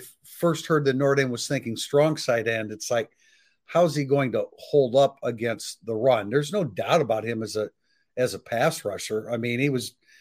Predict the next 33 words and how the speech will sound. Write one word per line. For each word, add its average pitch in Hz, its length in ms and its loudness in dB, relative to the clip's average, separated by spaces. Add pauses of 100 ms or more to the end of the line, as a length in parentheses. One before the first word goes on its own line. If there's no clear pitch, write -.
(160)
he 156 140 4
was 131 180 0
born 135 380 4
to 120 80 -2
rush 110 320 -2
the 104 80 -6
passer. 92 520 -6 (300)
And 139 80 2
I 160 80 8
think 190 200 2
to 165 100 4
a 143 40 6
large 147 300 6
extent 147 320 -2
that's 139 240 0
true 147 260 -2
with 104 140 -4
Botelho. 165 580 4 (1400)
But 139 260 4
I've 147 220 6
just 185 380 0
seen 185 500 -2 (400)
too 220 200 -4
many 214 200 0
times 170 500 0
in 151 120 -2
practice 156 540 2
the 127 160 -4
image 147 340 -2
in 135 100 2
my 131 180 -2
head 131 360 2
of 123 460 0